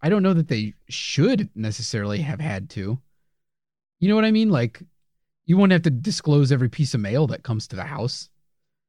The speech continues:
Like, some, maybe somebody could argue that. Like, that might be the judge's point, that somebody could argue that, oh, you know, you have to, like, disclose, like, oh, anytime you get some kind of weird piece of mail. I don't know. I guess it's like, depends on what their letter said,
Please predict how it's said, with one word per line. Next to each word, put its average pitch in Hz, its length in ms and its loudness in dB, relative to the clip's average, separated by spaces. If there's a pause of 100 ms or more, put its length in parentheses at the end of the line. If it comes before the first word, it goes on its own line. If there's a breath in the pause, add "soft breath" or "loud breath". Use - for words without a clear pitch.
(220)
Like, 123 120 -4
some, 160 180 4
maybe 143 220 4
somebody 135 320 2
could 131 120 -2
argue 113 340 -4
that. 107 260 -4
Like, 107 160 -4
that 135 120 0
might 123 180 0
be 113 60 -4
the 101 120 -6
judge's 131 340 -6
point, - 280 -8
that 101 160 -6 (420)
somebody 165 280 4
could 135 120 0
argue 117 240 -2
that, 107 100 -6
oh, 107 180 -4
you 98 160 -8
know, 98 140 -10
you 98 180 -6
have 113 140 -8
to, 101 100 -14
like, 95 280 -12 (500)
disclose, 131 640 0
like, 104 280 -8
oh, 113 360 -2 (640)
anytime 123 460 0
you 107 100 -2
get 107 260 -8
some 107 340 -4
kind 123 200 -4
of 101 60 -6
weird 110 320 -2
piece - 220 -4
of 101 40 -6
mail. 123 340 -6 (600)
I 285 80 4
don't 240 80 4
know. 143 180 2 (320 soft breath)
I 339 60 4
guess 339 400 2
it's 254 180 -2
like, 233 280 2 (1200)
depends 277 320 4
on 214 200 2
what 190 180 -2
their 170 160 4
letter 104 240 -2
said, - 300 -12